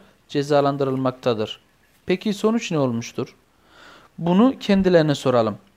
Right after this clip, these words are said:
Devlet istatistiklerinden cevabı şudur. Amerika'da sarhoşluk sonucu işlenen suçlar koruyucu hükümlere, kanunlara ve cezaya rağmen sürekli artmıştır.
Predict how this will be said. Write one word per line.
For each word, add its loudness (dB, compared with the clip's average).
Devlet 2
istatistiklerinden -2
cevabı 4
şudur. -6
Amerika'da 0
sarhoşluk -4
sonucu -4
işlenen -4
suçlar -2
koruyucu 0
hükümlere, 0
kanunlara 2
ve -2
cezaya 4
rağmen 2
sürekli -2
artmıştır. -6